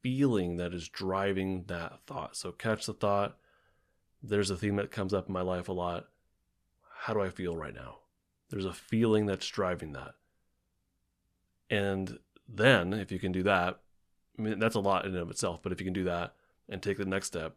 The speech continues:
you may notice that there's a polyvagal state driving that feeling. Thoughts don't exist on their own. Feelings don't exist on their own either. Feelings are driven by polyvagal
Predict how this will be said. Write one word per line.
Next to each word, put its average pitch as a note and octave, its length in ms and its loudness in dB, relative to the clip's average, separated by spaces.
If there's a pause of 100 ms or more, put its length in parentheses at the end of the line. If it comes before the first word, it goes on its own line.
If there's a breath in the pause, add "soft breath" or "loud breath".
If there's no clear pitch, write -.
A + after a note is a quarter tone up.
you G2 180 -2
may G2 140 0
notice F2+ 280 0
that F#2+ 60 -6
there's F2+ 160 -6
a F2+ 80 -4
polyvagal F#2 580 -2
state A2+ 500 -2
driving E2+ 440 -4
that D#2 180 -8
feeling. B2 340 0 (420)
Thoughts G2+ 220 -2
don't A2 160 2
exist G2+ 240 0
on G#2+ 80 0
their G2 180 2
own. F2 220 0 (680)
Feelings A#2+ 380 4
don't F2 320 -2
exist F2 400 -6
on F2 160 -8
their E2 180 -8
own D#2+ 220 -10
either. F2+ 380 -2 (480 soft breath)
Feelings A2+ 300 4
are G#2 60 8
driven F#2+ 300 2
by E2+ 240 -2 (140)
polyvagal E2+ 880 -2